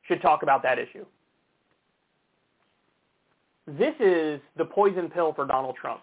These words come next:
And this is something I've warned you guys about before, but before, it was all theory, it was all my opinion, it was all my gut and my instinct. Now we have numbers to back it up in no uncertain terms. Trump cannot shut up, about January sixth. Trump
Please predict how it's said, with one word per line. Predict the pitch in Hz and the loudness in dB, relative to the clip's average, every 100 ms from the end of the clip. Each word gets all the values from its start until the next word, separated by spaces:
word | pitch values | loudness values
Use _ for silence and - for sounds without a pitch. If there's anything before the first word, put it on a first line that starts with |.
| - | -12
And | 160 | -8
this | 185 | -8
is | 202 | -6
something | 226 208 202 | -4 -2 0
I've | 175 | 0
warned | 165 190 | 0 -2
you | 160 | 0
guys | 156 147 | 0 2
about | 151 143 139 | 0 -2 -2
before, | - 320 180 | -8 0 0
but | 127 139 | 0 -8
before, | 165 240 220 214 208 _ - | -4 0 2 0 -6 _ -10
it | 180 | -4
was | 180 | 0
all | 170 165 | 0 0
theory, | - 185 196 185 | -4 -4 -4 -6
it | 156 | -6
was | 151 | -2
all | 165 | 0
my | 160 151 | 0 -4
opinion, | 139 175 185 185 | -6 -8 -8 -8
it | 160 | -8
was | 147 | -4
all | 156 156 | -2 0
my | 147 139 - | 0 -2 2
gut | 160 165 | 2 2
and | 160 | -4
my | 147 139 | -4 -4
instinct. | 160 165 170 160 _ _ _ - | -6 -8 -10 -10 _ _ _ -8
Now | 170 220 | -2 0
we | 240 | 0
have | 190 185 | 0 0
numbers | 165 175 156 - | 0 -4 -4 -8
to | |
back | 143 147 160 | -4 -2 0
it | |
up | 143 - 180 | -2 -2 -4
in | 175 | 0
no | 190 202 | 2 4
uncertain | 135 - - | 2 -4 -12
terms. | - 131 - _ _ _ _ _ _ _ _ _ _ _ _ _ _ _ _ _ _ _ _ _ _ - | -12 -16 -18 _ _ _ _ _ _ _ _ _ _ _ _ _ _ _ _ _ _ _ _ _ _ -4
Trump | 247 269 - | -4 -4 -8
cannot | 233 226 226 - - | -10 -6 -8 -8 0
shut | 220 | 2
up, | 214 285 - _ _ _ _ - | 4 2 -2 _ _ _ _ 0
about | 165 156 | 2 2
January | - 156 165 151 139 | 0 -8 -6 -8 -8
sixth. | 202 226 _ - | -10 -12 _ -12
Trump | 247 240 | -10 -10